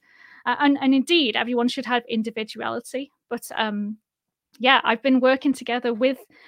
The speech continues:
all of the brands, uh, and the people coming into the space from far, loads of different places. So, um, we have a collaborative in India who, who are working with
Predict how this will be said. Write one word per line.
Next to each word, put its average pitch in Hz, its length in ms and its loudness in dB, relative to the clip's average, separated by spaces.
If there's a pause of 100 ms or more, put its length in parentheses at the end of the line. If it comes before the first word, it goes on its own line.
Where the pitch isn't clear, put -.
(280)
all 247 160 2
of 277 80 -4
the 294 80 -4
brands, 247 640 2
uh, - 40 -14 (440)
and 220 240 -4
the 220 60 -4
people 254 260 -8
coming 233 220 -10
into 226 200 -6
the 214 40 -8
space - 380 -8 (160)
from 233 320 -4 (260)
far, 262 420 0 (160)
loads 269 260 -2
of 254 60 -8
different 240 340 -6
places. - 460 -12
So, 226 300 -2 (360)
um, 202 320 -6
we 214 120 -4
have 208 200 -6
a 214 40 -8
collaborative 214 480 -8
in 202 100 -6
India 247 480 2 (200)
who, 226 160 -6
who 202 180 -6
are 202 140 -6
working 214 460 -6
with 196 240 -10